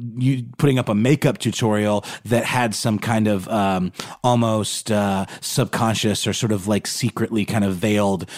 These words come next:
um, uh, criticisms of Chinese mass detention,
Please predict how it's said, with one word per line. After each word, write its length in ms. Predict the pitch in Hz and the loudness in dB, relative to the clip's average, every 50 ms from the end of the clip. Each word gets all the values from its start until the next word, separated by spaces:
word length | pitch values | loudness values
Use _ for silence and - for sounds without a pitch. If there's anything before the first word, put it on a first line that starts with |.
| - - - | -16 -14 -6
um, 600 | - 101 95 92 92 90 90 90 90 90 87 - - - - | -2 -2 0 0 0 0 0 0 -2 -4 -6 -10 -12 -6 -4
uh, 340 | 104 95 90 87 85 85 - | -2 -2 -2 -4 -6 -6 2
criticisms 800 | - - 180 151 131 - 139 113 85 107 98 90 90 87 - - | 4 6 6 6 4 4 2 2 2 0 0 0 -2 -2 -4 -2
of 320 | 110 104 95 87 85 - | -2 -2 -2 -2 -6 -10
Chinese 640 | - - 120 110 104 101 101 98 95 92 85 85 - - - - - - | -4 -2 0 0 2 2 2 2 2 0 0 -4 -6 -8 -12 -14 -10 -4
mass 340 | 104 104 104 104 95 - - | -2 0 0 0 0 -2 -6
detention, 680 | - 101 - - 120 120 117 117 - 110 87 85 82 | -6 -8 -4 0 2 2 2 2 2 0 0 0 -2